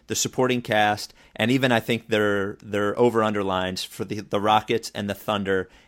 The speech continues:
and were like, about the same over-under line for wins. And the Rockets are substantially better, I think, and have been this season. And Harden has been pretty amazing. So if you whittle it down to Westbrook and Harden,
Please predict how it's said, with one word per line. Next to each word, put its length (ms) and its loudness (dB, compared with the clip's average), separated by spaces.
and 160 0
were 140 2
like, 380 2
about 340 2
the 60 -10
same 280 -4
over-under 460 -2
line 320 -8
for 300 0
wins. 480 -10
And 480 0
the 120 -2
Rockets 580 0
are 420 0
substantially 1040 -4
better, 640 -2
I 80 -4
think, 300 -8
and 100 -6
have 240 0
been 160 -4
this 140 -10
season. 460 -12
And 220 -2
Harden 360 2
has 220 -4
been 380 -4
pretty 260 -2
amazing. 460 -6
So 400 0
if 180 -2
you 120 0
whittle 300 4
it 100 -4
down 180 4
to 80 0
Westbrook 480 -2
and 100 -8
Harden, 500 -6